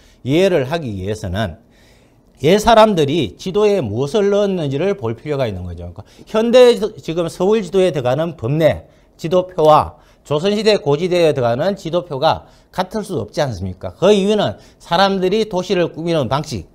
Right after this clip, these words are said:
지역을 꾸미는 방식이 달라지기 때문이죠. 그러니까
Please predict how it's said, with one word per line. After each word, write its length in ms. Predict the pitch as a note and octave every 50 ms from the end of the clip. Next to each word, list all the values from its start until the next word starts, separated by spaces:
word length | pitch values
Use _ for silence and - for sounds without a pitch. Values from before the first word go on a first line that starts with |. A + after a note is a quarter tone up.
| _ -
지역을 440 | - - F3 F#3+ F#3+ G3 F#3 -
꾸미는 380 | - F3+ F3+ F#3+ F3+ E3+ D3 B2
방식이 460 | - C#3+ F#3 F#3 - F#3+ D#3 B2+ G#2
달라지기 540 | - A2 C3 D#3 E3+ D3+ C#3+ A2+ A2 G2+ F#2
때문이죠. 420 | - - F#2+ F2+ F2 E2+ E2+ E2
그러니까 320 | E2 A#2+ C#3+ C#3+ F3 E3